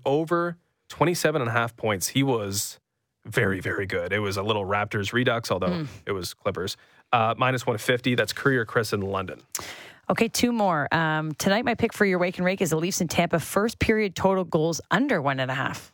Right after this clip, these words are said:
Speaker 1: Ooh, that runs counter to mine.
Speaker 2: It sure does. <laughs>
Speaker 1: And finally, Duke and the Hammer, Lee, Lightning series price,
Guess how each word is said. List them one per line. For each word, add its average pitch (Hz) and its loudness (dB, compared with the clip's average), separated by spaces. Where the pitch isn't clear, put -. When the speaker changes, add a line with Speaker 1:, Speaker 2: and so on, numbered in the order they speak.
Speaker 1:
Ooh, 117 -2
that 85 0
runs 95 -8
counter 104 2
to 101 0
mine. 147 2
Speaker 2:
It 156 -4
sure 226 2
does. 175 0
<laughs> 147 -2
Speaker 1:
And 131 2
finally, 160 0
Duke 135 -2
and 196 4
the 123 2
Hammer, 139 0
Lee, 151 -2
Lightning 139 0
series 120 0
price, - -2